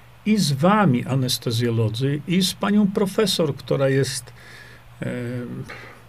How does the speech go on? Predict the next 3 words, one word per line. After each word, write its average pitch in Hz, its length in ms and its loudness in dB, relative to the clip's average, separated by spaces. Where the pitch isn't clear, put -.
przewodniczącą 131 840 -2
Polskiego 127 720 0
Towarzystwa 147 1200 2